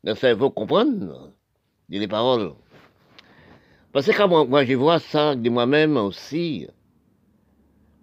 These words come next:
je fais des reportages, je fais, pas des reportages, je fais des, aussi des paroles, j'envoie dans tous les pays, sur Facebook.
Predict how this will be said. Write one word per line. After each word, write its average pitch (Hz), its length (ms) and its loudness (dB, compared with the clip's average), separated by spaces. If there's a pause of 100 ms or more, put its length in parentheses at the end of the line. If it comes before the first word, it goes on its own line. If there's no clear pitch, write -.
(140)
je - 100 -20
fais 120 100 -4
des 117 100 -2
reportages, 120 540 0
je 113 80 -2
fais, 107 280 -6
pas 113 140 -4
des 117 180 0
reportages, 120 320 -2
je 117 60 -4
fais 123 140 -2
des, 110 100 -4
aussi 113 500 -8 (1500)
des 104 320 -6
paroles, 127 540 4
j'envoie 107 320 0
dans 110 120 0
tous 107 80 -4
les 107 100 2
pays, 135 380 0 (920)
sur - 160 -16
Facebook. 120 540 -4